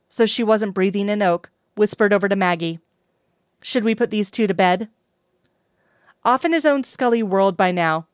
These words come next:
hear the word bed drift in, and blinking slowly,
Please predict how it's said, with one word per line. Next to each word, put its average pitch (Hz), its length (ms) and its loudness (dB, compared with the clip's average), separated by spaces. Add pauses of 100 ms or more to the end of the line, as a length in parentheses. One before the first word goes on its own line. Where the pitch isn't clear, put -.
(160)
hear 262 240 0
the 262 100 -4
word 226 260 2 (100)
bed 170 380 2 (160)
drift 208 280 -2
in, 175 300 0 (460)
and 233 160 -4
blinking 247 380 0
slowly, 185 520 2